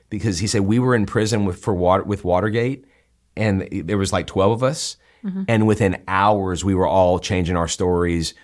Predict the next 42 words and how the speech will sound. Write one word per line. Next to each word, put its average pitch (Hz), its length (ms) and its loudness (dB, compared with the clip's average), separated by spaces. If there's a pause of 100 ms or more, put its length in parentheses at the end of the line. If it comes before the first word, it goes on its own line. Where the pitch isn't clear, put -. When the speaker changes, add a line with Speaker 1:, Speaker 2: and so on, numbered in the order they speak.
(140)
Speaker 1:
ratting 85 380 -2
each 92 180 -4
other 85 240 -2
out." 85 400 0 (320)
He 117 120 -4
said, 101 220 0
"You 101 120 4
have, 87 180 -2 (160)
you 107 140 0
have 92 360 -2 (640)
eleven 104 500 2
people, 117 640 -2
'cause 92 220 -6
not, 95 280 -4
not 92 220 -2
counting 85 240 -4
Judas, 90 480 -2 (520)
who 113 360 2
never 107 540 2
changed 104 420 -2
their 92 160 0
story, 98 640 -6 (1040)
be-, 101 120 0
that 101 220 0
Jesus 98 320 2
is 92 100 -2
alive. 85 720 -4 (140)
I 104 140 4
believe 90 280 0
Speaker 2:
Mm-hmm. 90 80 0
Speaker 1:
those 87 160 0
witnesses 87 460 -4
who 90 80 -4
get 78 200 -6
their 82 360 -4
throats 80 260 -6
cut." - 220 -12
So 101 140 2
you 101 120 4
have 85 80 2
eyewitness 127 440 4
account 92 400 -2